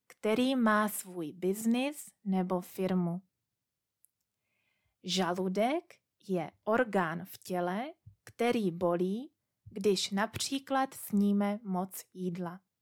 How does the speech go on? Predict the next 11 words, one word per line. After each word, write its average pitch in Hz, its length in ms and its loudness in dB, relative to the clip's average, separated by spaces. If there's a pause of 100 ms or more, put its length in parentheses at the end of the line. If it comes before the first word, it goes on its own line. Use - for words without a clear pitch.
(1900)
Továrna 190 880 0 (220)
je 185 240 0
budova, 185 760 2 (480)
ve 208 200 0
které 233 500 4
se - 280 -6 (100)
dělají, 180 800 2
vyrábí 208 800 4 (160)
věci, 185 640 -4 (840)
například 247 760 0 (120)
auto, 254 680 4